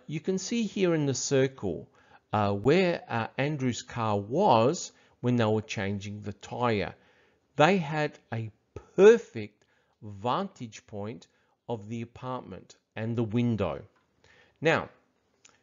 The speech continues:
this is an important and critical point. Shannon and Andrew left this particular area at five twenty P M.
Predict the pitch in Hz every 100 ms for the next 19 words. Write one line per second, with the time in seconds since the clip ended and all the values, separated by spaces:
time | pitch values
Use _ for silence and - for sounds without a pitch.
0 | _ _ 123 190 - 208 208 190 - 165
1 | 165 156 - 127 117 131 113 - 98 -
2 | 127 104 82 - - _ _ - _ _
3 | _ _ - - 123 135 180 226 - _
4 | 127 127 - 139 151 175 131 110 107 156
5 | _ 107 104 131 220 - 190 - - 147
6 | 123 - 107 104 - 107 104 110 123 131
7 | _ - _ 113 - - 110 107 - -
8 | 101 95 - 107 113 131 107 73